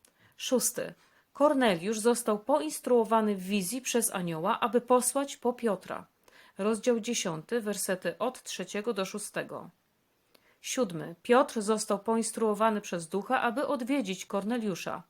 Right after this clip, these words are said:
Rozdział dziesiąty, wersety od dziewiętnastego do dwudziestego. Ósmy.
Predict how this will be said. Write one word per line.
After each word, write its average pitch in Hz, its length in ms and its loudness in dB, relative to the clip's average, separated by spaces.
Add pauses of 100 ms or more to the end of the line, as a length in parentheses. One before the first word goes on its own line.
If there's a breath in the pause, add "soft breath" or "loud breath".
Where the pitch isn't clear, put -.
(360 soft breath)
Rozdział 220 340 0
dziesiąty, 208 680 -4 (260 soft breath)
wersety 190 480 -2
od 233 160 0
dziewiętnastego 202 760 -6
do 269 100 -4
dwudziestego. 233 760 -6 (1160 soft breath)
Ósmy. 240 440 0